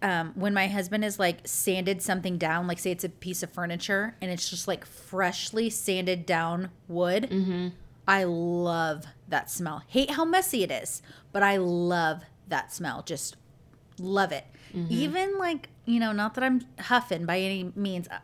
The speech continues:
Speaker 1: I, I like a good, you know, good spray paint s-, fumes. I don't mind those too much.
Speaker 2: Yeah, as long as you can, like, get away from them.
Speaker 1: Yeah, I mean, garage door open,
Speaker 2: Yeah.
Speaker 1: obviously. I'm not just, like, sitting around, like,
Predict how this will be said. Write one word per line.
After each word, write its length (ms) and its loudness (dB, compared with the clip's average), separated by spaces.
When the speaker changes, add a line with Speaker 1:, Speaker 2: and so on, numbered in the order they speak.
Speaker 1:
I, 140 -4
I 140 2
like 240 0
a 40 -4
good, 380 4
you 100 -2
know, 260 0
good 180 2
spray 260 2
paint 340 -2
s-, 220 -14
fumes. 520 -4
I 80 0
don't 100 2
mind 180 4
those 200 0
too 100 -4
much. 380 -6
Speaker 2:
Yeah, 300 2
as 180 2
long 200 0
as 180 0
you 80 -2
can, 120 0
like, 260 0
get 140 4
away 320 2
from 280 -4
them. 400 -2
Speaker 1:
Yeah, 260 4
I 60 4
mean, 120 2
garage 420 2
door 300 4
open, 220 4
Speaker 2:
Yeah. 260 6
Speaker 1:
obviously. 460 4
I'm 120 6
not 120 6
just, 160 0
like, 100 0
sitting 320 4
around, 320 4
like, 220 0